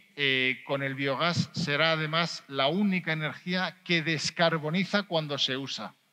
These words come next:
No que no genera, sino que descarboniza.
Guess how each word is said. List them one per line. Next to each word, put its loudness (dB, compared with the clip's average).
No 2
que 2
no 2
genera, 0
sino 2
que -2
descarboniza. -2